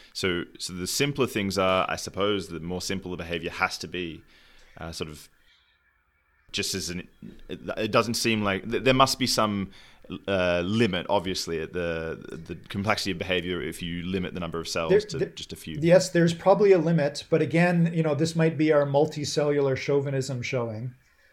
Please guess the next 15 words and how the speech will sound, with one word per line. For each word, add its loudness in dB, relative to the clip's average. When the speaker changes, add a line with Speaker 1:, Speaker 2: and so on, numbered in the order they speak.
Speaker 2:
um, 0
that 6
there 10
are 10
single-celled 4
organisms 2
that 4
are 2
extremely -2
intelligent 0
and -6
adaptive 0
Speaker 1:
Mm-hmm. -6
Speaker 2:
and -2
can -2